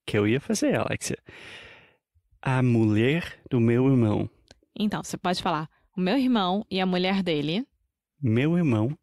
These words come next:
Speaker 1: e a mulher dele, eles tiveram um bebê.
Speaker 2: Sim.
Speaker 1: Que é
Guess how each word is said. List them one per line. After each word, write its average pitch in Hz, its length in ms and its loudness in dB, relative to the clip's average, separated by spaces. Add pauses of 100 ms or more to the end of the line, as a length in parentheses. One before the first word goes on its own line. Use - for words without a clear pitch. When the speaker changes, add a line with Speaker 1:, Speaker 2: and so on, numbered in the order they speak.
Speaker 1:
e 131 60 -2
a 113 80 2
mulher 113 580 0
dele, 107 540 0 (340)
eles 117 320 -2
tiveram 120 640 0
um 131 160 0
bebê. 143 340 2 (160)
Speaker 2:
Sim. 208 680 -2 (360)
Speaker 1:
Que 117 280 2
é 117 200 0